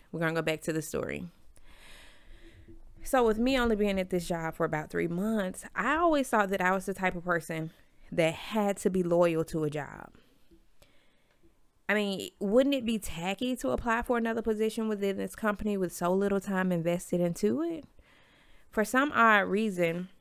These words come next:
and I know that this was only God, over the next three months, that position had not been filled.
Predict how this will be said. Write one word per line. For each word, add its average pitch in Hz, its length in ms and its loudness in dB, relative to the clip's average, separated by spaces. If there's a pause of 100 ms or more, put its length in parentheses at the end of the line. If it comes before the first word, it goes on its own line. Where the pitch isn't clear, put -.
(1120)
and 180 120 2
I 185 60 4
know 202 220 8
that 202 180 2
this 190 200 2
was 170 340 0
only 190 260 4
God, 160 520 -4 (1700)
over 190 240 8
the 185 120 8
next 185 340 2
three 202 200 6
months, 247 600 2 (640)
that 202 200 6
position 190 520 4
had 185 200 2
not 160 300 0
been 151 180 0
filled. - 560 -6